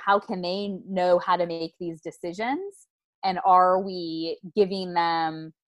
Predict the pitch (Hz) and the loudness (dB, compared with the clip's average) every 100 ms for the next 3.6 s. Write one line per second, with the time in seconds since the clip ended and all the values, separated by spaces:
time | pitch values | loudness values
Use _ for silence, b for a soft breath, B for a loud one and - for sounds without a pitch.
0 | - 180 170 202 185 - - 208 - 175 | -6 -4 -2 -2 -2 -4 -4 -4 -4 -6
1 | - - 170 165 165 165 160 - - 175 | -4 -2 0 -2 -2 0 -2 -4 -10 -8
2 | 165 165 170 175 165 156 156 208 269 170 | -6 -8 -6 -4 -2 -4 -4 -6 -4 -4
3 | 156 143 120 202 226 - | -4 -4 -8 -8 -10 -14